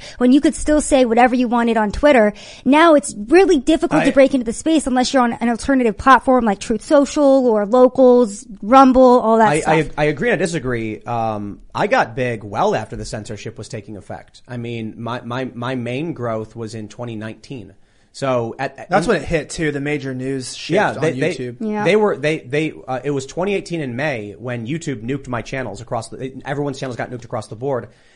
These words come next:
Speaker 2: And it was only last year the censorship got removed on Google for Timcast. So we actually were hindered for a long time. I think the issue was that, for one, I'm, I'm a workaholic. I was work, I was producing,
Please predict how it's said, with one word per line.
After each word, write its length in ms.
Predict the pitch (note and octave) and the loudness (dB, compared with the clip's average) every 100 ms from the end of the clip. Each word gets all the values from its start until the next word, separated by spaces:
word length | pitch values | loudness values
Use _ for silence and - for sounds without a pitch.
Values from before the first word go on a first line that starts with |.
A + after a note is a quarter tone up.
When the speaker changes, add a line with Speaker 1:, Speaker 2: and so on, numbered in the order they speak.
| - | -10
Speaker 2:
And 100 | C#3+ | -8
it 80 | C#3 | -6
was 160 | C3+ | -6
only 420 | - E3 G3+ E3+ C3 | -2 -2 0 -2 -4
last 480 | A#2 C3 D#3 - | -4 -4 -6 -10
year 420 | A#2 A2+ E3+ G#3+ A3 | -10 -6 -4 -6 -8
the 80 | B2+ | -10
censorship 840 | - D3+ D#3+ D#3 - C3+ A#2 - _ | -6 -6 -4 -8 -8 -8 -8 -12 _
got 220 | B2+ A#2+ | -10 -10
removed 720 | C3+ A#2+ B2 C3+ A#2 G#2 - - - | -8 -6 -4 -4 -4 -10 -16 -20 -14
on 180 | B2+ A#2+ | -12 -8
Google 380 | B2 C#3+ A#2 G#2 | -8 -6 -6 -8
for 200 | B2 G2+ | -10 -10
Timcast. 600 | D#3 D#3 A2+ F#2+ - - _ _ _ - | -8 -8 -10 -14 -18 -20 _ _ _ -10
So 480 | - C#3+ C3 B2 | -2 0 2 -2
we 200 | G#2+ E3 | -4 0
actually 380 | A3+ E3+ E3+ C#3 | 0 0 -6 -6
were 240 | A2+ G#2 - | -6 -10 -12
hindered 560 | _ F#3+ B3+ F3 A2 F#2+ | _ -4 -4 -4 -6 -8
for 140 | - | -8
a 80 | A#2 | -8
long 260 | A#2 G#2+ G2+ | -6 -8 -10
time. 260 | A2+ G2+ G2 | -14 -14 -12
I 100 | B2 | -8
think 300 | D#3+ - - | -8 -8 -6
the 100 | C3+ | -8
issue 240 | B2+ C3 | -6 -6
was 220 | A#2+ G#2+ | -6 -8
that, 340 | A#2 A2+ - _ _ _ | -6 -8 -10 _ _ _
for 160 | - C3+ | -4 -2
one, 440 | D3+ G3 D3 B2 A2+ | 4 4 4 -2 -6
I'm, 300 | C3 B2 A#2+ | -6 -6 -8
I'm 180 | B2 A2+ | -8 -6
a 60 | |
workaholic. 560 | A#2+ C#3 A#2 C#3+ A#2+ A2+ | -4 -4 -2 -2 -2 -4
I 80 | A2 | -6
was 140 | G#2+ | -6
work, 200 | B2 A#2+ | -6 -6
I 80 | A#2 | -6
was 120 | A2+ | -10
producing, 760 | - C3 B2 C3 A#2+ A#2 G#2+ | -10 -8 -6 -6 -8 -8 -10